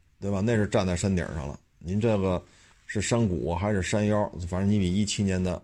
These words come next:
买的时候都便宜就行了，啊，这是刚需，啊，或者你家里孩子大了，你四五岁、五六岁，你可以跟大人睡一张床上。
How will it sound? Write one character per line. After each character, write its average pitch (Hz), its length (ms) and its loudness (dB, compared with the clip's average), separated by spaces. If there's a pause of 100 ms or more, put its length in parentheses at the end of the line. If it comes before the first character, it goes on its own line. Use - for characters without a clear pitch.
买 80 160 -4
的 78 40 -4
时 82 60 -4
候 87 60 -2
都 95 100 -2
便 80 260 -6
宜 - 80 -8 (240)
就 - 100 -14
行 67 200 -10 (100)
了， 127 80 -8 (1080)
啊， - 120 -16 (540)
这 104 140 -4
是 92 80 0
刚 117 280 0
需， 76 300 -6 (760)
啊， 50 120 -16 (240)
或 - 160 -8
者 107 60 0
你 101 80 0
家 110 180 0
里 95 60 0
孩 87 200 -4
子 98 120 -2
大 76 300 -4
了， - 200 -18 (300)
你 90 180 -8
四 - 220 -4
五 90 180 0
岁、 104 180 0
五 82 200 -2
六 104 160 0
岁， 104 280 -2 (100)
你 78 120 -12
可 92 80 -4
以 92 60 -2
跟 95 160 -2
大 85 160 -4
人 92 100 -2
睡 87 220 -6
一 76 60 -4
张 67 180 -6
床 - 160 -14
上。 50 160 -20